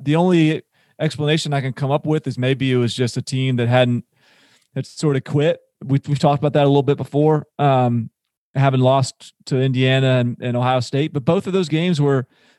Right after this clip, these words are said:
perfectly respectable showings, unless, like, Indi-, like, Ohio State gave up, what, twenty something to Rutgers? Um, there, like, m-, maybe, and, and now Penn State, what do we, what, what are we to make of Penn State? Week one, Ohio State played,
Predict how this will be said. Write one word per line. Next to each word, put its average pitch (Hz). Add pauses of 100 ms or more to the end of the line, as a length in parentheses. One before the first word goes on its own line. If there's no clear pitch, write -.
perfectly 175
respectable 147
showings, 170 (280)
unless, 202
like, 170
Indi-, 240
like, 170
Ohio 185
State 233
gave 214
up, 208
what, 175
twenty 202
something 196
to 180
Rutgers? 202 (460)
Um, 139 (720)
there, 160
like, 160
m-, 143 (100)
maybe, 196 (920)
and, 147
and 151
now 175
Penn 196
State, 196
what 160
do 180
we, 175
what, 156
what 160
are -
we 180
to 147
make 165
of 170
Penn 160
State? -
Week 165
one, 180
Ohio 165
State 160
played, 147